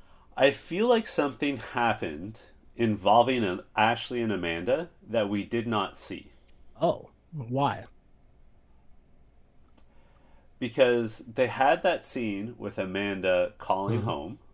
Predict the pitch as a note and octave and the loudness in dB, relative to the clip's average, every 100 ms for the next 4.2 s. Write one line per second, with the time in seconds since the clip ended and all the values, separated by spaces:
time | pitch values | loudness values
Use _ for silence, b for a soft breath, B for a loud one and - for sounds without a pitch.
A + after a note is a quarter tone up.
0 | _ - - _ - - b b b b | _ -20 -20 _ -20 -20 b b b b
1 | b b b _ G#2+ A2 A2 A2 D#3+ F#3 | b b b _ -4 0 2 4 4 4
2 | G#2+ C#3+ - - - - G#2 G2 G#2 G#2+ | 4 2 -2 -16 -20 -2 0 2 2 0
3 | A2 A2 B2 A#2+ G#2 F#2 E2+ D#2+ D2+ F2 | 0 -2 -2 0 0 -2 -2 -4 -6 -8
4 | D#2 F2 | -10 -14